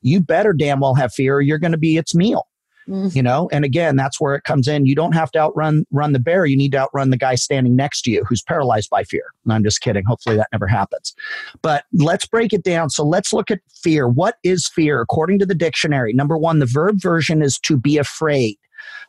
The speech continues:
Speaker 1: of something or someone as likely to be dangerous, painful, or threatening. That's the verb application. Let's look at the noun.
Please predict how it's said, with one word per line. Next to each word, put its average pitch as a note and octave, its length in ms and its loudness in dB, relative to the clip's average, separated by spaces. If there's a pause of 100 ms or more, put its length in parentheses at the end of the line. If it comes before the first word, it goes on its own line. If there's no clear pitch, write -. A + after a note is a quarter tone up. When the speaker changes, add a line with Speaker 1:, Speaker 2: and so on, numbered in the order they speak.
(120)
Speaker 1:
of C3 160 -2
something F3+ 520 0
or E3 140 0
someone D#3 540 0
as C#3 200 0
likely D3+ 580 2
to F#3+ 180 -2
be F#3 140 2
dangerous, D3+ 840 0 (220)
painful, E3+ 680 0
or C#3 140 0
threatening. C3+ 680 -2 (460)
That's E3+ 260 -2
the A3 80 -2
verb F3 320 0
application. C#3 640 -2
Let's C3+ 140 0
look - 120 -4
at G3+ 100 -4
the E3 60 0
noun. D3 340 0